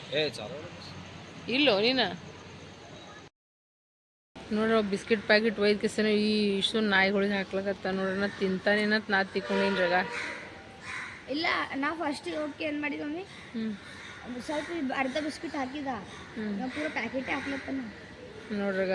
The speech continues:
Speaker 2: ಅವ. ಈಗ finally ನಮ್ ಬಸ್ ಬಂದ್ಬಿಡ್ತು ನೋಡ್ರಿ. ಈಗ ಹೋಗಂಬರ್, ಈಗ ನಾನು ಈಗ ಲಗೇಜ್ ತಗೊಳಕತ್ತೀನಿ ನೋಡ್ರಿ. ಚಿಕ್ಕು ಮಿಕ್ಕು ಈಗ already ಒಳಗ್ ಹೋಗ್ಯಾರ. ಬರ್ರಿ ಈಗ ಹೋಗಮ್. ಬಸ್ ಬಂದದ್ ನೋಡ್ರಿ ನಮ್ದೀಗ.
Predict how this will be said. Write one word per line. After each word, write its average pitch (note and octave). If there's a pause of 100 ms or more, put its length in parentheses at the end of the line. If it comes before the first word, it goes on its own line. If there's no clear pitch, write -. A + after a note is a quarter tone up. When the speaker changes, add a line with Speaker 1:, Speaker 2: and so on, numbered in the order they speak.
Speaker 2:
ಅವ. F#3 (2000)
ಈಗ G#3+ (140)
finally G#3+
ನಮ್ G#3+
ಬಸ್ G3+
ಬಂದ್ಬಿಡ್ತು G3+
ನೋಡ್ರಿ. G3
ಈಗ A3+ (120)
ಹೋಗಂಬರ್, G3
ಈಗ F#3+ (100)
ನಾನು F#3+
ಈಗ G3+ (140)
ಲಗೇಜ್ F#3+
ತಗೊಳಕತ್ತೀನಿ F#3+
ನೋಡ್ರಿ. G3+ (640)
ಚಿಕ್ಕು A#3+
ಮಿಕ್ಕು A3
ಈಗ A3+
already G#3+
ಒಳಗ್ A3
ಹೋಗ್ಯಾರ. A3+ (360)
ಬರ್ರಿ G3
ಈಗ F#3
ಹೋಗಮ್. F#3+ (1300)
ಬಸ್ G#3
ಬಂದದ್ G#3
ನೋಡ್ರಿ G3
ನಮ್ದೀಗ. F3+